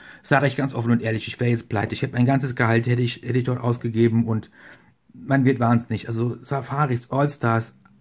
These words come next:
alles, alles, alles, alles, alles, alles, alles, was es von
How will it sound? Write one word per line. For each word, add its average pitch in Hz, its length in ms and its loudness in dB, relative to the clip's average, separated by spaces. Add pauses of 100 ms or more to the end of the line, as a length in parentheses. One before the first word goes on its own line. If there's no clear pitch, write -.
alles, 151 400 4
alles, 170 360 4
alles, 180 240 0
alles, 202 340 2
alles, 190 340 0
alles, 127 340 0
alles, 208 280 2
was 170 140 2
es 180 100 4
von 160 240 2